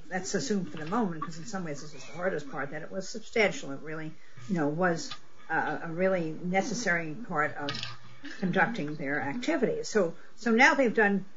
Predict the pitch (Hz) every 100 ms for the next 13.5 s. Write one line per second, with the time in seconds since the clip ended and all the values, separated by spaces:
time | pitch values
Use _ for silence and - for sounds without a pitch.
0 | - 220 214 220 233 214 240 202 190 196
1 | 208 - 202 196 190 208 160 196 233 202
2 | 220 196 180 - 185 175 160 190 208 202
3 | 185 165 151 180 160 185 185 143 139 -
4 | - - - 175 202 165 - - - -
5 | 185 175 180 175 185 180 - 165 156 -
6 | 170 156 190 160 190 160 131 123 - -
7 | - 165 175 175 156 254 226 - - -
8 | - - - - 202 190 180 175 - -
9 | 202 - - - - - - 226 208 202
10 | 214 - - 214 208 202 - - 139 117
11 | - - - - - 196 180 180 - 226
12 | 196 175 185 208 220 240 - - - -
13 | - - 190 185 175